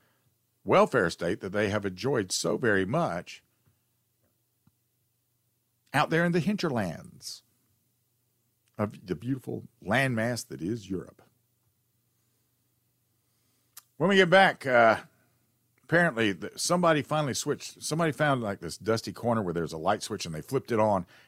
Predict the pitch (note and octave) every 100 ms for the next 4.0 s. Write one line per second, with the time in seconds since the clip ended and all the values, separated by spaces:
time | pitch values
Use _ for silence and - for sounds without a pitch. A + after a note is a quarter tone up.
0 | - G2 F3 A3 G#3+ G#3 F3+ E3+ G#3 G3+
1 | B2 B2+ A#2+ A2+ C#3 C#3+ C3+ C#3 A#2+ G2
2 | A#2 E2+ _ _ _ _ _ - - -
3 | A2+ A#2+ A2+ G#2 F#2 F2 E2 E2+ E2